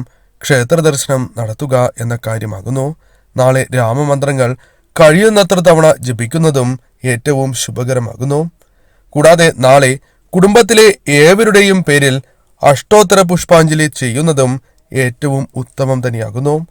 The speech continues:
സർവ്വ ഐശ്വര്യപ്രദമാണ് എന്ന് തന്നെ പറയാം. രാവിലെയും വൈകുന്നേരവും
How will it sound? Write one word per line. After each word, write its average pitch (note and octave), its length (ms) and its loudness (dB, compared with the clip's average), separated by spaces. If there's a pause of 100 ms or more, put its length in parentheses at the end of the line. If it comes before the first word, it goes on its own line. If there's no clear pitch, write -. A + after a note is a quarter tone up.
(400)
സർവ്വ D3+ 360 2
ഐശ്വര്യപ്രദമാണ് D3 880 0 (160)
എന്ന് B2+ 180 -4 (100)
തന്നെ B2 140 -2
പറയാം. B2+ 380 -4 (480)
രാവിലെയും C3+ 600 0
വൈകുന്നേരവും C3 680 0